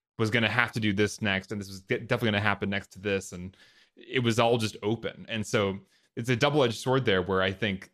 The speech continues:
on the one hand, I agree, Rear Window is a much more satisfying film because it just adds up. And I, when that movie is done, I just feel good, and I, I really enjoyed the experience. Whereas Psycho, uh,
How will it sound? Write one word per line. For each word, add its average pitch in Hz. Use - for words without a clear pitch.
on 120
the 110
one 127
hand, 113
I 127
agree, 113
Rear 107
Window 110
is 101
a -
much 101
more 98
satisfying 104
film 104
because 101
it 117
just 107
adds 101
up. 107
And 98
I, 107
when 110
that 107
movie 110
is 95
done, 98
I 92
just 95
feel 104
good, 98
and 104
I, 90
I 92
really 95
enjoyed 92
the 92
experience. 101
Whereas 123
Psycho, 143
uh, 98